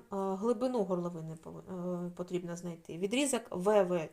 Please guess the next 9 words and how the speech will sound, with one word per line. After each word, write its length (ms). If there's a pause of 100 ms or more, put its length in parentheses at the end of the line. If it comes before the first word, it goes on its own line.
чотири 640
дорівнює 500
три 420
сантиметри. 920 (880)
Від 160
точки 420
В 320
три 260
сантиметри. 920